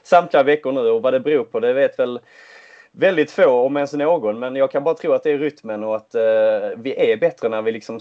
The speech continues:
he-, spelar vecka in, vecka ut. Och jag tror det var Klopp som var inne på det nu också, att, eh, någonting att, ja, det var lite, ja,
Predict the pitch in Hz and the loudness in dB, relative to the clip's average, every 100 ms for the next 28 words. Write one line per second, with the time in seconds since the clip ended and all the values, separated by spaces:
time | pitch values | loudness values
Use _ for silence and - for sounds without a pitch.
0 | - - 123 117 - 147 127 143 143 120 | -8 -6 -6 -4 0 2 2 0 -2 0
1 | 127 131 120 101 - 110 107 113 120 - | -2 2 0 0 -4 -2 0 0 -2 -4
2 | 135 127 135 - 139 - 117 147 147 - | -4 -2 -2 -2 -4 -4 -6 -4 0 2
3 | 139 139 139 143 - 101 _ 104 104 104 | 2 2 0 -2 -2 -4 _ 0 2 2
4 | 120 123 127 104 113 117 120 117 120 120 | -2 -6 -4 -4 -2 2 2 2 0 0
5 | 113 101 113 | 2 0 -4